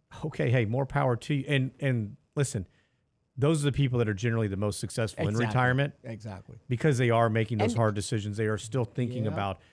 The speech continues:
Speaker 1: how, okay, longevity of funds, what's going on, and understand that some of these things are beyond our control, but what we can control is what goes out the back door, which is the spending.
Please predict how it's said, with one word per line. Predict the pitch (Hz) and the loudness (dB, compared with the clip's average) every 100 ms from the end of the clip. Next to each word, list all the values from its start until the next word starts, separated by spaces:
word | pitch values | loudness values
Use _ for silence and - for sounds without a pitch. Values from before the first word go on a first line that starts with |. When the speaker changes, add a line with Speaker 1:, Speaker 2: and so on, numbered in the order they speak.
| _ _ | _ _
Speaker 1:
how, | 123 | -4
okay, | 110 120 101 90 - | -2 0 -2 -6 -6
longevity | 107 110 110 117 110 107 | -2 -2 0 0 0 -4
of | 95 | -4
funds, | - 110 101 101 95 | -4 -2 -2 -4 -8
what's | 101 107 - | -8 -8 -8
going | 110 104 98 | -6 -6 -4
on, | 98 98 95 - _ | -4 -6 -8 -14 _
and | 151 | -2
understand | 202 202 - 202 170 | 0 0 0 0 0
that | |
some | 139 214 | 0 -2
of | 202 | 0
these | 180 | 0
things | 185 170 | 0 0
are | 151 | 0
beyond | 127 135 135 127 | 2 2 4 2
our | 120 | 0
control, | 117 - 156 143 | -2 -2 0 2
but | 120 | 2
what | 123 | 0
we | 127 | 0
can | 117 147 147 | 0 0 0
control | 135 117 120 101 | 0 0 0 2
is | 101 98 - _ _ _ _ - | 0 -2 -8 _ _ _ _ -2
what | 127 | 0
goes | 127 117 | 2 2
out | 113 107 | 2 0
the | 107 | -2
back | 95 92 | -6 -6
door, | - 113 110 | -2 0 0
which | 98 - | -2 -6
is | 92 92 | -10 -10
the | |
spending. | - - 95 90 | -8 -6 -6 -8